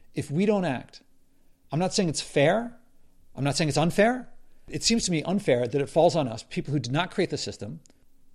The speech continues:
But if we don't change, it won't happen. Nothing will change. So unfair as it may be, we have to step up and do it. One of the big things I want to get across is that we will enjoy this. It's not the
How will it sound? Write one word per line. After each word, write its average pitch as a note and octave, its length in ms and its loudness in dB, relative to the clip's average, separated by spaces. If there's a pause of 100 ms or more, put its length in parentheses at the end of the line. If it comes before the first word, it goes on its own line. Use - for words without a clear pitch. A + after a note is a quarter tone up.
But D#3+ 100 4
if C#3+ 100 2
we F#3 240 4
don't E3+ 260 -2
change, B2 600 -8 (680)
it D#3+ 160 -2
won't D#3 220 -4
happen. D#3 380 -8
Nothing D3 320 -4
will C3+ 80 -2
change. - 480 -8 (160)
So C#3+ 320 -2 (160)
unfair F#3 680 0
as C#3+ 140 -4
it D#3 80 -4
may D3+ 120 2
be, C#3 320 -2 (500)
we D3 320 0
have D#3+ 240 -2
to D3+ 80 -6
step - 260 -4
up B2+ 140 -4
and C3+ 80 -4
do E3 120 -2
it. - 180 -10 (380)
One D3+ 200 2
of D#3+ 40 2
the D3+ 60 0
big F3 140 4
things E3 160 0
I E3 40 4
want D#3+ 120 2
to D3+ 60 0
get D#3+ 100 2
across A3+ 280 -2
is C#3 60 -4
that C#3 140 -4
we D3+ 220 0
will F3 180 2
enjoy D#3 380 0
this. - 440 -8 (140)
It's - 280 -6
not C#3 500 -4 (220)
the C3+ 260 -2